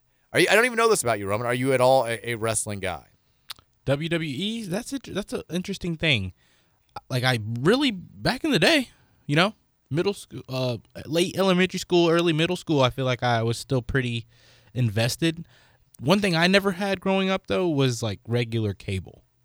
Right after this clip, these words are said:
Speaker 1: Okay.
Speaker 2: So I couldn't, there was no <laughs> Monday Night Raw or Friday Night SmackDown for me, unless I was at a buddy's house, which, you know, those are two nights, Friday night occasionally, but, you know, there was never Monday Night Raw. I never got to see John Cena live, it felt
Speaker 1: Mm.
Speaker 2: like.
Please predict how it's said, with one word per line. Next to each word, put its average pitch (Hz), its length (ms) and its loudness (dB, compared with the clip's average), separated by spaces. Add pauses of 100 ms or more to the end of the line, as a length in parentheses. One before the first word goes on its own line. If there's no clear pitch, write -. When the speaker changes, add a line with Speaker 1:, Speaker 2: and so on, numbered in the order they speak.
(160)
Speaker 1:
Okay. 101 240 -2
Speaker 2:
So 107 140 -4
I 113 100 2
couldn't, 202 360 4
there 117 100 2
was 143 140 4
no 175 120 10
<laughs> 143 60 6
Monday 151 260 6
Night 135 220 4
Raw 127 340 8
or 120 60 2
Friday 127 320 2
Night 117 200 0
SmackDown 110 520 -4
for 87 120 -14
me, 78 180 -12 (720)
unless 123 200 2
I 135 40 6
was 117 100 4
at 123 100 4
a 117 40 2
buddy's 123 260 2
house, 90 260 -6
which, - 260 -6
you 139 60 0
know, 110 180 -2
those 113 180 -2
are 113 100 -2
two - 180 -6
nights, 110 260 -4
Friday 170 260 6
night 120 160 2
occasionally, 110 400 -2
but, 92 240 -8
you 139 100 -6
know, 107 60 -4
there 135 120 -4
was 98 120 -4
never 107 520 -2
Monday 87 260 -8
Night 80 180 -12
Raw. 76 260 -12
I 107 140 -8
never 123 580 2
got 98 220 -6
to 101 80 -4
see 104 180 -10
John 90 300 -6
Cena 98 280 -8
live, 78 280 -10
it 95 80 -10
felt - 200 -12
Speaker 1:
Mm. 90 60 -12
Speaker 2:
like. - 240 -16